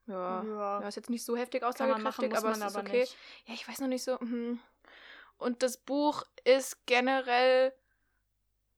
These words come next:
Speaker 1: ja, es hat ja so dieses, wann war das, sechziger, siebziger?
Speaker 2: Ja.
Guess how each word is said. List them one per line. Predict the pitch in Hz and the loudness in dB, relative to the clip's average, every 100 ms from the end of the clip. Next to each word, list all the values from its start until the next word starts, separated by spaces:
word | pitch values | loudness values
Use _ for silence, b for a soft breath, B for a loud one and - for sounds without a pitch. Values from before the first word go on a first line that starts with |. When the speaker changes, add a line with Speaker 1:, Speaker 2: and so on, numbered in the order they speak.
| _ | _
Speaker 1:
ja, | - 208 196 196 | -16 -12 -10 -10
es | - | -12
hat | 214 | -10
ja | 214 | -10
so | 208 214 | -10 -12
dieses, | 208 202 208 202 - - - - | -10 -10 -10 -12 -14 -16 -18 -18
wann | - 202 | -12 -10
war | 220 | -8
das, | 220 208 | -10 -10
sechziger, | 214 - - 226 220 | -12 -14 -16 -12 -10
siebziger? | 233 - - 247 240 247 247 - | -10 -12 -14 -8 -6 -6 -8 -12
Speaker 2:
Ja. | 233 233 214 | -10 -8 -8